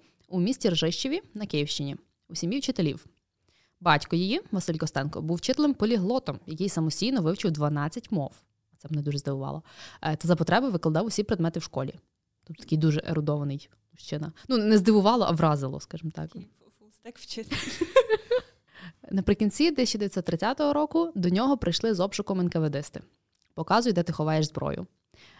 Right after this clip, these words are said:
Speaker 1: грізно спитали вони. Василь Костенко усміхнувся і, як виявилось, порочно кивнув на колиску, де спала маленька Ліна. Отам. Це так мило. Ну як? Результат ми-, <laughs> типу, реакція його мила, але сам факт, звісно,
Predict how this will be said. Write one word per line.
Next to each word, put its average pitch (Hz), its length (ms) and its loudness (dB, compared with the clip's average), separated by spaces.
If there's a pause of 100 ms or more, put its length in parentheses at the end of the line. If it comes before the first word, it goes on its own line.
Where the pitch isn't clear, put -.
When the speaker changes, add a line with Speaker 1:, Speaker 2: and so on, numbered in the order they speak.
(140)
Speaker 1:
грізно 160 340 4
спитали 143 340 -6
вони. 147 240 -8 (500)
Василь 156 260 0
Костенко 147 420 -4
усміхнувся 277 720 0
і, 170 120 0
як 147 220 -2
виявилось, 226 580 0 (140)
порочно 170 460 0
кивнув 151 320 2
на 147 80 0
колиску, 160 460 -2
де 147 100 -2
спала 165 280 0
маленька 147 400 -2
Ліна. 127 240 -6 (140)
Отам. 165 380 -8 (400)
Це 359 120 -4
так 415 200 -4
мило. 339 500 2 (840)
Ну 311 100 8
як? 156 340 4 (760)
Результат 285 540 8
ми-, 311 120 10
<laughs> 339 180 2
типу, 294 220 4
реакція 311 420 8
його 226 140 6
мила, 226 300 6
але 214 180 0
сам 226 200 -6
факт, 226 360 -4
звісно, 208 320 -6